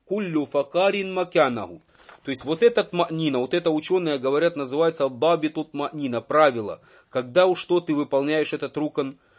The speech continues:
он говорит, что пророк, саллаллаху алейхи вассалям, «Ида ра-, рафа расаху», когда подымался с поясного поклона, э, истава, то есть выпрямился полностью, пока каждая косточка,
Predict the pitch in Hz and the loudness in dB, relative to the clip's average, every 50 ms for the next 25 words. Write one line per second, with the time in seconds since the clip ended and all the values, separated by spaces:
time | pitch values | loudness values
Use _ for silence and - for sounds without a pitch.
0 | _ _ _ _ _ _ _ - 139 160 160 143 160 160 - - - - 151 - | _ _ _ _ _ _ _ -6 -4 -4 0 2 2 2 0 0 -2 -4 -4 -2
1 | - 139 143 165 175 170 - - 143 139 139 147 156 156 139 139 147 139 139 151 | 0 0 2 2 0 0 -2 -2 0 0 2 2 2 2 2 2 0 0 0 -2
2 | 147 135 139 135 131 127 - - 160 151 127 107 90 80 - _ _ _ _ _ | -2 -2 -2 -4 -4 -4 -2 -2 -2 0 -2 -4 -6 -8 -10 _ _ _ _ _
3 | _ _ _ _ _ _ _ _ _ - 156 147 127 151 139 143 170 208 - - | _ _ _ _ _ _ _ _ _ -4 -2 0 4 4 6 6 6 6 4 4
4 | - - 127 135 143 170 190 185 - 190 170 156 160 156 151 160 170 165 - - | -2 -4 -2 2 4 4 4 4 4 4 4 6 6 6 6 6 4 2 0 0
5 | - 156 147 143 139 - 143 135 131 147 160 160 - 147 139 123 143 139 151 165 | 0 0 0 0 -4 -4 -4 -2 0 0 0 0 0 -2 -2 -2 -4 -2 0 0
6 | 165 165 160 - 143 127 - - 139 139 131 - - 151 156 156 143 131 127 - | 0 0 0 -2 -6 -6 -6 -4 -4 -4 -4 -6 -4 -4 -2 -2 -2 -2 -2 -2
7 | 165 165 - 156 175 175 165 160 160 160 _ _ _ _ _ _ _ _ _ _ | -4 -2 -2 0 0 0 0 -2 -4 -6 _ _ _ _ _ _ _ _ _ _
8 | _ _ _ _ - 123 123 123 - - 175 - - - - 185 185 175 175 160 | _ _ _ _ -4 -2 -2 -2 -4 -4 -4 -2 0 4 6 6 6 8 8 6
9 | 131 101 - - - 143 135 - - 135 190 214 - 180 175 170 170 165 160 160 | 6 6 2 -4 -6 -6 -6 -4 -2 0 0 2 4 6 6 8 6 6 4 0
10 | 147 - - 151 - - - 208 226 226 233 233 214 - - - 247 254 247 _ | -2 0 -2 -2 -2 2 2 2 2 2 2 0 -2 -2 -2 -4 -6 -6 -6 _
11 | _ _ _ _ _ _ _ - 175 175 170 - - 220 208 196 - - - 208 | _ _ _ _ _ _ _ 6 6 6 4 4 6 6 6 6 6 4 6 8
12 | 208 208 170 139 131 165 165 151 - - - 202 214 190 - - - 143 127 - | 8 8 6 4 6 8 8 8 8 6 4 8 8 8 8 6 0 0 -2 -2
13 | - - - 101 85 - | -4 -6 -6 -8 -10 -10